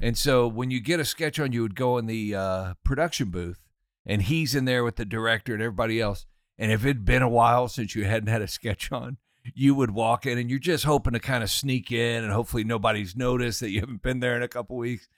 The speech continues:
And you walk in, and this guy every time,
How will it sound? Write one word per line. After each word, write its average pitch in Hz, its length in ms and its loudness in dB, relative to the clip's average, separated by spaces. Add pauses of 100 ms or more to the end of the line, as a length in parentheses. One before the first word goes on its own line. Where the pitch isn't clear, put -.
(440)
And 127 200 -2
you 139 100 -2
walk 135 380 0
in, 127 160 0 (260)
and 131 100 -2
this 131 200 2
guy 117 240 4
every 127 180 2
time, 131 220 4